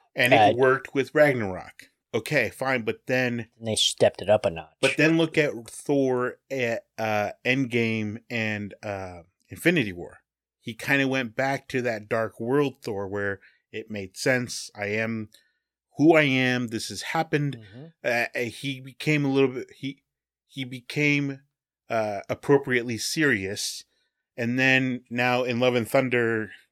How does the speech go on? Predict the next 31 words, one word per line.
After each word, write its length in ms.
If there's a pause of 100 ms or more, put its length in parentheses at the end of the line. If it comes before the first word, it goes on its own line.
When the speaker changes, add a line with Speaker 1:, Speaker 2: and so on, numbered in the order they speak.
(140)
Speaker 1:
you 220
have 280
no 460
idea 480
who 100
you 280
are. 400 (440)
Speaker 2:
Yeah. 300 (100)
Speaker 1:
Because 1700
Speaker 2:
It's 420 (260)
the 100
way 100
it 40
Speaker 1:
it 20
was 100
Speaker 2:
felt. 320
Speaker 1:
the, 100
the, 360
the 120
thing 440
there 260
that 140
didn't 160
make 140
sense 260
is 220 (120)
Mjolnir 540
came 520 (580)
back 260
to 100
him. 400